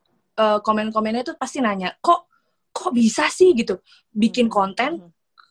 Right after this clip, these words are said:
Speaker 1: Kan punya anak gitu kan, eh, eh, kebanyakan
Speaker 2: Hmm.
Speaker 1: komen kayak gitu, "Bun,
Speaker 2: Lo
Speaker 1: dandannya
Speaker 2: ngerasain,
Speaker 1: emang nggak, nggak"
Speaker 2: lo ngerasain struggle
Speaker 1: Kenapa?
Speaker 2: juga nggak sih harus bikin konten ketika harus ngurus anak
Speaker 1: Nah.
Speaker 2: juga gitu?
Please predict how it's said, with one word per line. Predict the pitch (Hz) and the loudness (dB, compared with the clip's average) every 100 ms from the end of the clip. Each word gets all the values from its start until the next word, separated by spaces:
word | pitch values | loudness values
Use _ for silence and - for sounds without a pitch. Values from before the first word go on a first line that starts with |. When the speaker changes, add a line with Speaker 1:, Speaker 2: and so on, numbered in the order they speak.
| _ | _
Speaker 1:
Kan | 330 359 | -2 -2
punya | 339 294 330 494 320 | -2 -2 0 0 2
anak | 220 202 - | 0 0 -6
gitu | 185 185 | -10 -6
kan, | 190 226 240 | -6 -6 -10
eh, | 196 190 190 185 | -10 -8 -8 -8
eh, | 185 | -12
kebanyakan | 208 233 262 294 | -4 -4 -4 -4
Speaker 2:
Hmm. | |
Speaker 1:
komen | 277 262 233 | -4 -4 -4
kayak | 202 | -6
gitu, | 196 190 - | -4 -6 -2
"Bun, | 262 392 302 | 0 2 4
Speaker 2:
Lo | |
Speaker 1:
dandannya | 262 254 254 302 392 | 4 4 2 2 -2
Speaker 2:
ngerasain, | 339 | 0
Speaker 1:
emang | 381 403 | -2 -2
nggak, | 277 220 220 | 0 0 -2
nggak" | 208 202 _ _ _ _ _ _ _ _ _ 311 | -4 -6 _ _ _ _ _ _ _ _ _ -12
Speaker 2:
lo | |
ngerasain | 381 285 294 247 | -8 -10 -10 -14
struggle | 247 240 226 240 | -12 -10 -6 -2
Speaker 1:
Kenapa? | 240 320 | 0 -2
Speaker 2:
juga | 247 294 | -4 -8
nggak | 208 208 | -10 -10
sih | 254 | -10
harus | 254 214 | -10 -12
bikin | 202 202 208 | -14 -16 -14
konten | 196 196 202 214 | -14 -14 -16 -16
ketika | - 196 190 220 | -18 -16 -14 -12
harus | 190 226 | -14 -14
ngurus | 202 202 | -14 -14
anak | 220 202 | -16 -8
Speaker 1:
Nah. | 302 240 | -2 -2
Speaker 2:
juga | 180 214 | -2 -10
gitu? | 202 190 175 | -10 -12 -14